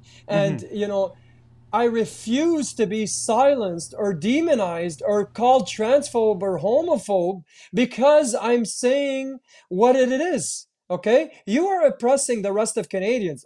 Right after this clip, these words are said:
Speaker 1: all ninety-eight point three or to five percent of Canadians,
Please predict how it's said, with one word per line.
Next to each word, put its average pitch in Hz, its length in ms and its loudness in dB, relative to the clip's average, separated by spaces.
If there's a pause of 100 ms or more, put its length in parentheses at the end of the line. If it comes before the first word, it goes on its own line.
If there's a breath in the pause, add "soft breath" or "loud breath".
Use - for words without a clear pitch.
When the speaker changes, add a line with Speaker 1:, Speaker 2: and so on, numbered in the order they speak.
(100)
Speaker 1:
all 277 260 4
ninety-eight 240 540 -2
point 190 200 -8
three 220 280 -2
or 185 220 0
to 190 140 -4
five 202 360 -2
percent 190 420 -4
of 151 140 -10
Canadians, 196 680 0